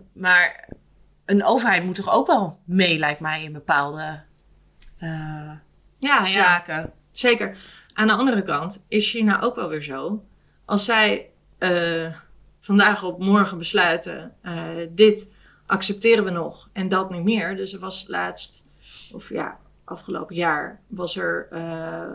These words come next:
Speaker 2: over, ehm, wet processing. Wet processing is het proces van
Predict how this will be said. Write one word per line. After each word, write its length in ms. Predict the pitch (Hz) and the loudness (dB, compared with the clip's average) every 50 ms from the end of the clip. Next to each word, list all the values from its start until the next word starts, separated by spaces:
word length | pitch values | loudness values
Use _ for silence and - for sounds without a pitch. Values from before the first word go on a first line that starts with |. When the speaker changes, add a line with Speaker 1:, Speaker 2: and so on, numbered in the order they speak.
| 214 - | -16 -16
Speaker 2:
over, 480 | - 180 175 170 - 180 170 170 165 165 - _ _ _ _ _ _ _ - - - _ | -12 -12 -12 -10 -8 -6 -6 -6 -6 -8 -12 _ _ _ _ _ _ _ -16 -16 -16 _
ehm, 460 | - 185 170 170 165 165 170 165 170 165 170 - 165 165 208 - - _ _ - - | -10 -8 -8 -6 -6 -8 -8 -8 -10 -10 -10 -12 -12 -12 -12 -14 -14 _ _ -14 -6
wet 220 | 180 190 190 190 | -2 -2 -2 0
processing. 640 | - 185 175 185 196 196 214 208 208 - 247 262 262 | 0 2 4 4 4 2 2 -2 -2 -2 -2 -2 -2
Wet 160 | 208 180 175 - | -2 -4 -4 -6
processing 640 | - 185 185 180 - 190 175 180 175 180 170 - - | -4 -4 -2 -2 -4 -4 -6 -8 -10 -10 -10 -10 -10
is 140 | 180 165 - | -8 -6 -6
het 220 | 185 - - - - | -8 -8 -10 -14 -6
proces 460 | - 175 165 - - 175 165 - - | -2 -2 0 2 2 0 0 0 -2
van 280 | - 170 165 170 165 | -2 -2 -2 -2 -4